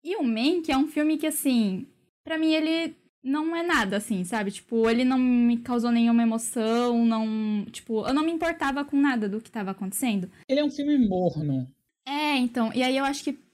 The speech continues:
Speaker 1: tá muito nisso a minha decepção, sabe? Porque pra mim foi muito triste, tanto que fui eu, né, que fiz a proposta, igual acho que o Matheus comentou,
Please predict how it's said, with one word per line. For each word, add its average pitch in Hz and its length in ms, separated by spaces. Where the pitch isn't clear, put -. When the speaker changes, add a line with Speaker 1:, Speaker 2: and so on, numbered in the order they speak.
Speaker 1:
tá 277 80
muito 302 320
nisso 311 380
a - 20
minha 247 180
decepção, 196 760
sabe? 196 580
Porque 226 920
pra 269 140
mim 320 100
foi 359 120
muito 427 180
triste, 285 240
tanto 240 220
que 240 100
fui 247 260
eu, 262 120
né, 262 180
que 220 340
fiz 240 180
a 247 80
proposta, 233 680
igual 185 320
acho 185 200
que - 40
o 208 40
Matheus 196 260
comentou, 208 340